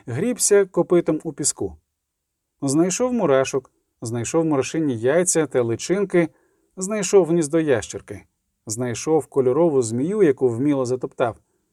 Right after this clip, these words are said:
але води не знайшов. Цірі зауважила, що єдиноріг петляє, не тримається прямої лінії. Росли в неї підозри,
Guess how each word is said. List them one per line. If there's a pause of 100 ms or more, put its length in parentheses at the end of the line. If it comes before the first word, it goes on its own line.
(280)
але
води
не
знайшов. (840)
Цірі
зауважила, (140)
що
єдиноріг (260)
петляє,
не
тримається
прямої
лінії. (640)
Росли
в
неї
підозри,